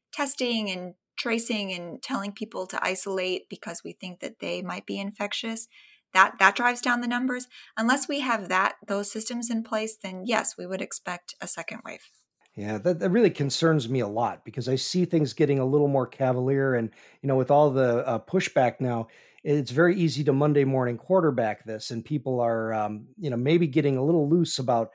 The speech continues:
Speaker 2: how they feel about it. And they'll say, "Well, you know, twenty percent of people have antibodies," which we don't know that.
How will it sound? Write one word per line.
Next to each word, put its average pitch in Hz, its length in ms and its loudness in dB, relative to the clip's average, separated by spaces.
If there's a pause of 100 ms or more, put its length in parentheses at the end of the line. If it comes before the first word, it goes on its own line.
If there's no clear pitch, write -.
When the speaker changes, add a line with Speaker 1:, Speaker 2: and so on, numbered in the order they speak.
(220)
Speaker 2:
how 147 160 2
they 135 120 4
feel 214 320 2
about 113 260 2
it. 113 160 -4
And 131 220 0
they'll 135 80 4
say, 185 160 2
"Well, 131 340 4
you 170 100 2
know, 113 280 -8
twenty 214 240 2
percent 180 320 0
of 143 80 -2
people 160 260 2
have 151 120 6
antibodies," 120 560 2
which - 280 -20
we 156 140 -2
don't 131 300 2
know 156 180 4
that. 85 300 -6